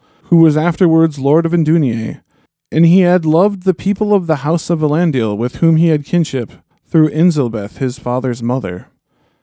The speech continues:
With them he was often a guest, and there came Zimrafel,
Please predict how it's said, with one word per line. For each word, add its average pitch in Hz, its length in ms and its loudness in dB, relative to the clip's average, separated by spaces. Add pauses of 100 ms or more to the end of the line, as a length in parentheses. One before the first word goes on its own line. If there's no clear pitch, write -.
(120)
With 175 300 -2
them 190 360 0
he 170 280 0
was 185 260 2
often 160 440 -4
a 123 80 -4
guest, 76 520 -12 (320)
and 135 240 -6
there 147 240 -2
came 165 500 0 (320)
Zimrafel, 127 1300 -4